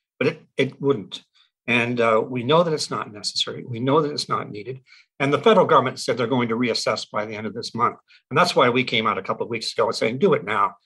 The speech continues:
It's not fair to Canadians. One, you're putting a, a tax on them that's unfair,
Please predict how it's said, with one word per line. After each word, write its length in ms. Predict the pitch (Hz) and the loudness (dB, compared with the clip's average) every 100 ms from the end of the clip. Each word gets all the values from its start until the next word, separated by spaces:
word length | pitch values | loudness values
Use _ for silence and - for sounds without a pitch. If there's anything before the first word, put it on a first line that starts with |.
| _ - | _ -10
It's 140 | - | 0
not 240 | 170 135 | 2 2
fair 140 | 143 117 | 2 2
to 60 | |
Canadians. 420 | 113 120 107 92 127 | 0 -4 -6 -6 -4
One, 140 | 131 | -2
you're 100 | 120 | -2
putting 240 | 113 117 | -2 -2
a, 120 | 104 - _ - | -2 -8 _ -8
a 60 | |
tax 380 | - 143 139 - | -2 0 0 2
on 140 | 123 120 | 2 2
them 220 | 143 165 _ _ | -2 -8 _ _
that's 200 | 120 - | -10 -2
unfair, 580 | 120 104 - 117 147 | -4 -2 0 2 2